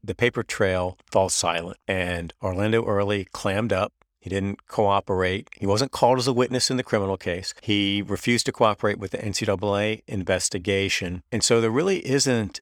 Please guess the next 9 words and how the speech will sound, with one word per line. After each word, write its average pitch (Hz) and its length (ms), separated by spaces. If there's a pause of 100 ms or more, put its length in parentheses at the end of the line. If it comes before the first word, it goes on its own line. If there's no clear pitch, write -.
a 98 200
perfect - 580 (120)
evidentiary 107 760
trail 101 500
that 95 160
shows 127 400
that 120 220
this 113 340
money 98 400